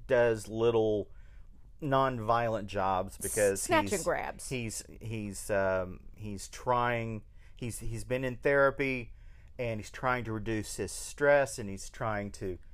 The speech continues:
Speaker 1: you know, be a better person.
Speaker 2: He's done a lot of self-work.
Speaker 1: Exactly.
Speaker 2: Hurt
Speaker 1: And
Speaker 2: people, hurt people.
Speaker 1: That's exactly right. And Brad Pitt is never better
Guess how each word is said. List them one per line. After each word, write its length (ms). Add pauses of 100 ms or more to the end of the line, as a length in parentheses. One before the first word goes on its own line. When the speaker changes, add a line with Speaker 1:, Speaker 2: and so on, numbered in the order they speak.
(180)
Speaker 1:
you 120
know, 340
be 140
a 60
better 240
person. 480
Speaker 2:
He's 140
done 220
a 80
lot 240
of 140
self-work. 840
Speaker 1:
Exactly. 680 (1040)
Speaker 2:
Hurt 220
Speaker 1:
And 260
Speaker 2:
people, 220
hurt 320
people. 320
Speaker 1:
That's 240
exactly 460
right. 340 (240)
And 560 (1160)
Brad 480
Pitt 460
is 260
never 420
better 540